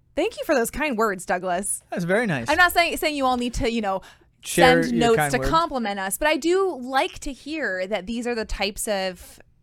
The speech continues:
Speaker 1: discussions that are important to you, in addition to our Q and A episodes that are specifically questions that you have.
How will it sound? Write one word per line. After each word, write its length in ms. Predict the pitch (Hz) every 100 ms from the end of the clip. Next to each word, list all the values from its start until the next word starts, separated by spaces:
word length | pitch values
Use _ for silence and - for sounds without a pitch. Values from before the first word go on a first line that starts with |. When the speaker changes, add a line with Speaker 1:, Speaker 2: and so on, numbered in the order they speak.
| - 202 -
Speaker 1:
discussions 720 | 247 302 - 170 175 175 -
that 140 | 196
are 120 | 190 180
important 440 | 185 214 196 185
to 100 | 208
you, 360 | 196 262 202 180
in 120 | 254
addition 460 | 262 247 240 208 196
to 240 | 226 190
our 140 | 185 185
Q 240 | - 190
and 100 | 175
A 140 | 175
episodes 600 | 175 180 - 170 170 - 175
that 160 | 185
are 100 | 180
specifically 640 | 180 220 - 403 254 190 160
questions 380 | - - -
that 140 | - 95
you 80 | 165
have. 260 | - -